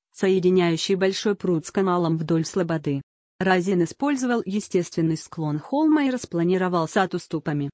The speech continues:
Примыкающую с востока к дворцу более высокую часть стали называть Верхним садом, а расположенную ниже и дальше — Нижним садом. Здесь были устроены садовые затеи,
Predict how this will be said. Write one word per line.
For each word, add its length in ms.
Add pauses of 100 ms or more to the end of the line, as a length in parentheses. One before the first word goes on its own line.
(380)
Примыкающую 800
с 140
востока 480
к 120
дворцу 460
более 320
высокую 580
часть 340
стали 300
называть 520
Верхним 460
садом, 460 (160)
а 100
расположенную 720
ниже 320
и 20
дальше — 560 (220)
Нижним 500
садом. 480 (380)
Здесь 340
были 240
устроены 640
садовые 500
затеи, 540